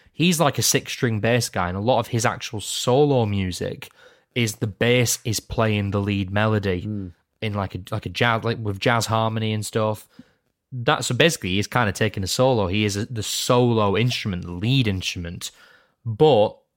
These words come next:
Speaker 1: a lot of the line of work that I play is a lot of, I'm, I'm ba-, I'm backing up the guitarist, I'm backing up the singer, I'm gluing the drums and the guitars together. Best supporting actor, basically.
Speaker 2: Making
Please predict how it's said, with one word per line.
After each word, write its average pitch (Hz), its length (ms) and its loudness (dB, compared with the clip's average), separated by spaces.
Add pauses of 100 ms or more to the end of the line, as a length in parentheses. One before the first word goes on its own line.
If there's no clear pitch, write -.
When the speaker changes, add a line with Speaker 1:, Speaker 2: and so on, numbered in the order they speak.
(200)
Speaker 1:
a 120 60 -2
lot 127 260 2
of 120 100 -4
the 131 80 -2
line 117 260 2
of 107 80 0
work 110 280 2
that 113 160 -6
I 131 180 2
play 87 420 -4
is 104 220 -6
a 110 60 0
lot 107 240 2
of, 101 240 0 (240)
I'm, 107 180 -8
I'm 113 120 -4
ba-, 113 260 0 (400)
I'm 123 140 2
backing 123 500 2
up - 200 2
the 110 80 -8
guitarist, 101 540 0
I'm 101 140 -2
backing 107 440 -2
up 98 140 -6
the 107 60 -10
singer, 98 600 -4 (360)
I'm 113 260 -2
gluing 110 500 2
the 110 60 2
drums 107 320 2
and 101 80 -4
the 104 40 0
guitars 104 440 0
together. 98 560 -2 (260)
Best 165 200 2
supporting 123 340 2
actor, 110 460 -4
basically. 123 380 4
Speaker 2:
Making - 20 6